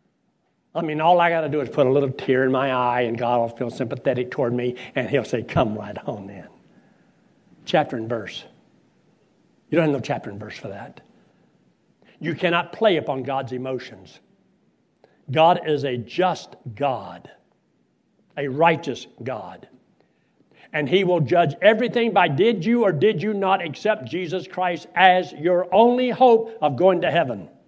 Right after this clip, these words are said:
Look at the next statement. Number three, there is no joy in hell 'cause there's nothing there to rejoice about. What in the world could you be thankful for in hell? Where would be your joy? Where would be your peace?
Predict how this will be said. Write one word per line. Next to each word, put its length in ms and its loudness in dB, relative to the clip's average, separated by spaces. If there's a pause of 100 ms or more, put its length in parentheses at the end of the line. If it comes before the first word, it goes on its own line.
(1040)
Look 80 2
at 60 4
the 60 0
next 200 -2
statement. 400 -2 (1040)
Number 240 2
three, 220 0
there 200 4
is 180 0
no 260 4
joy 680 0 (100)
in 180 -6
hell 360 -10 (960)
'cause 180 2
there's 200 0
nothing 440 -2
there 160 2
to 180 -6
rejoice 540 -4
about. 440 -10 (960)
What 220 4
in 80 -10
the 100 -2
world 460 2
could 180 -2
you 160 -6
be 220 -6
thankful 600 -4
for 280 -2
in 320 -2
hell? 640 2 (1160)
Where 160 10
would 180 4
be 100 -2
your 160 0
joy? 500 0
Where 160 0
would 160 2
be 100 -2
your 200 -2
peace? 540 -6